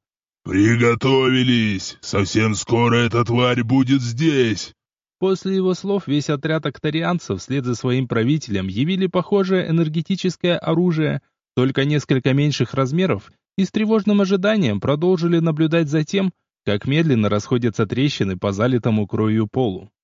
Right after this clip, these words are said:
Speaker 2: Эста тоже порывалась встать в единый строй с нами, но бескомпромиссно настроенный отец решительно отправил её в тыл,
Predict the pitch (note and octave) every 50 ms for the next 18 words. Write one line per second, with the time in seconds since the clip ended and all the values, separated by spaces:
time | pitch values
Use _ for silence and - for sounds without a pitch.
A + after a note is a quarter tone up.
0 | _ _ _ _ _ _ _ - E3 G3 F#3+ - G#3 G3 - B3 B3+ G#3+ F#3+ D3
1 | B2 B2+ B2 C3 C3+ C#3 C3+ C3 A#2+ A#2 - - - E3+ E3 F3 - - G#2+ G2
2 | A2 C3+ C3+ B2+ B2+ A#2+ - C#3 C3 B2+ A#2+ - - D#3 E3 D#3 A#2+ F#2+ F#2+ -
3 | _ _ _ _ _ _ _ - G#2 A2+ B2+ B2 B2 C3 A#2 - - C3+ B2 G2+
4 | B2+ C3 C#3 D#3 E3 - - C3+ C3 C3+ B2+ - - C#3+ D3 C#3+ C#3 C3+ C3 C3+
5 | C3 B2+ - F3 E3 - - A2 A2 B2+ - G3+ G3+ - F#3+ F3+ F3+ E3+ F3 E3+
6 | - - - F3 F3 F3 F3 E3+ F3 F3 F3 E3 - - - G#3+ A3 G#3